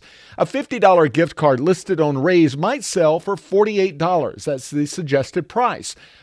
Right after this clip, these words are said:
But Raise charges a fifteen percent fee. You get paid when your card sells through PayPal or direct deposit.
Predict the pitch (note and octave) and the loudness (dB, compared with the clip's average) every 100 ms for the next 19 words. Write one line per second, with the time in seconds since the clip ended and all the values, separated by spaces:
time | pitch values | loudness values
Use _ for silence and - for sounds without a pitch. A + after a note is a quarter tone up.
0 | - G3+ E3 A#3 B3+ E3+ - - G#3 F3 | -4 -2 2 2 2 -2 -4 2 2 2
1 | D#3 D3 D#3+ - A#3+ B3 - F#3+ E3 D#3+ | -2 0 0 0 -4 -6 -6 -6 -4 -4
2 | - D3 - - C4 F#3 - _ _ D#3 | -2 -4 -8 -6 -2 0 -2 _ _ 2
3 | D3 D3+ - A3 B3+ F3+ D3 C#3 - C#3+ | 4 4 4 2 2 -2 -2 -2 -2 -2
4 | C#3+ - A#3 A3 F3 - F3 F3 - E3 | -2 -4 0 2 2 -2 -4 -6 -4 -4
5 | - D#3+ E3+ F#3+ D3 C3 C3 E3+ - A3 | -2 -4 -2 -4 -4 -4 -4 -8 -6 -4
6 | G#3 B2+ - | -4 -6 -8